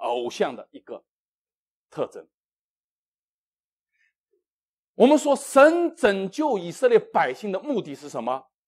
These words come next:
神拯救以色列百姓，不仅仅是将百姓从摆脱外族人的欺压，神更重要的是要以色列人百姓离弃偶像，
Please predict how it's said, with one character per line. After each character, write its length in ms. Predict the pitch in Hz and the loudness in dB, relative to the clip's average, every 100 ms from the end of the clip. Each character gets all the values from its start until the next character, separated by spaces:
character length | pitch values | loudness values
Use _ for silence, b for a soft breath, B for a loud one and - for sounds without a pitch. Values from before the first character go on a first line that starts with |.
| _ b b | _ b b
神 340 | - 330 330 | 8 8 8
拯 220 | 311 247 | 4 2
救 160 | 302 302 | 0 -2
以 100 | 220 | -2
色 140 | - | 0
列 100 | 277 | 0
百 220 | 262 202 | 4 2
姓， 160 | - 254 | 2 -2
不 220 | - 370 - | 0 2 2
仅 360 | - 262 262 294 | 0 -2 0 0
仅 200 | 269 208 | -2 -4
是 240 | 180 233 220 | -6 -10 -12
将 340 | - 294 285 - | 4 4 4 -2
百 300 | - 208 185 | 4 6 6
姓 340 | 185 269 240 185 | 0 -6 -6 -8
从 460 | - 180 247 277 b b b _ | -2 0 0 -4 b b b _
摆 280 | 226 208 190 | 6 8 4
脱 600 | - 285 311 285 - _ _ _ _ | -2 4 6 6 -2 _ _ _ _
外 300 | 254 285 208 | 8 8 8
族 160 | 175 | 2
人 160 | 170 165 | -2 0
的 60 | 175 | -4
欺 280 | - 185 | -6 -6
压， 220 | 180 165 - _ _ _ _ | -4 -4 -8 _ _ _ _
神 400 | - 247 285 285 | 4 4 4 6
更 260 | 440 285 | 6 6
重 180 | 226 285 | 0 -2
要 120 | 240 | 2
的 100 | 208 | 4
是 160 | 196 247 | 2 0
要 140 | 269 | 0
以 220 | 233 196 185 | 0 -2 -8
色 220 | - 330 | -6 -6
列 160 | 311 | 0
人 240 | 247 247 247 | 4 2 2
百 220 | 233 185 | 0 0
姓 240 | - 247 - b | -2 -10 -14 b
离 380 | 175 220 285 302 | -2 0 0 -4
弃 320 | - - 277 | -8 -10 -6
偶 360 | 214 151 131 120 | -2 0 0 -2
像， 420 | - 170 127 - | -6 -6 -6 -14